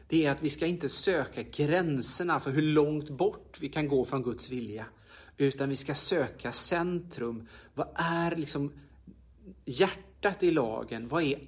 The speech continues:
andan i lagen? Vad är, vad är Guds hjärta i lagen?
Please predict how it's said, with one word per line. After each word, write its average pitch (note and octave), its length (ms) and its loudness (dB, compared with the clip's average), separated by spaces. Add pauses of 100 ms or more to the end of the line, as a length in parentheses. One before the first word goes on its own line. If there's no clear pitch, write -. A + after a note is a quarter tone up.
(100)
andan D#3 800 0
i D#3 60 -2
lagen? A#2 640 -8 (360)
Vad D#3 180 0
är, D3 280 2 (180)
vad E3 140 2
är D#3+ 180 6
Guds D3+ 300 0
hjärta F3 680 -2
i G3 80 2
lagen? A#2 600 -4